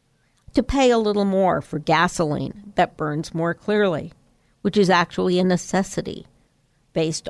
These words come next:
on our geography and our weather patterns,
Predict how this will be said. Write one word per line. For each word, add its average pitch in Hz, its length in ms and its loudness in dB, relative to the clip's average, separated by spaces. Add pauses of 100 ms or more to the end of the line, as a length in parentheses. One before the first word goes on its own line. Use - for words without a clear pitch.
on 156 260 -4 (440)
our 165 160 2
geography 160 840 0 (160)
and 165 220 -6
our 180 120 2
weather 202 320 0
patterns, 160 640 -6